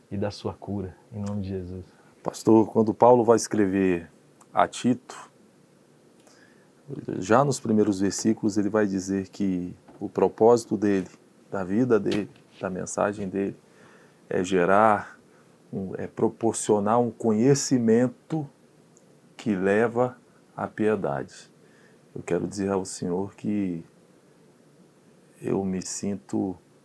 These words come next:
Speaker 2: mais piedoso após essa conversa. <laughs> Após essa conversa. Deus abençoe. E quero deixar aí a dica, é, pra você adquirir, se ainda não adquiriu, o livro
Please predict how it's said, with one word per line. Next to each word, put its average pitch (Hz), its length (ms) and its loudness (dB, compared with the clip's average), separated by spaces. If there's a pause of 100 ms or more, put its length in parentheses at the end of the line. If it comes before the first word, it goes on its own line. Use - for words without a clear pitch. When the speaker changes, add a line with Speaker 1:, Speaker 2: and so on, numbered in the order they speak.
(560)
Speaker 2:
mais 101 280 -4
piedoso 95 640 -2
após 90 240 -4
essa 92 200 -10
conversa. 82 640 -2 (240)
<laughs> 135 380 2 (640)
Após 104 220 -2
essa 110 140 -4
conversa. 92 240 -6
Deus 95 200 2
abençoe. 104 720 0 (520)
E 101 120 -4
quero 123 240 4
deixar 143 300 4
aí 160 160 10
a 160 80 8
dica, 147 460 4 (840)
é, 98 480 0
pra - 200 -6
você 113 680 0
adquirir, 107 600 0
se 120 120 -2
ainda 110 160 2
não 107 100 2
adquiriu, 107 480 0
o 117 60 0
livro 120 380 0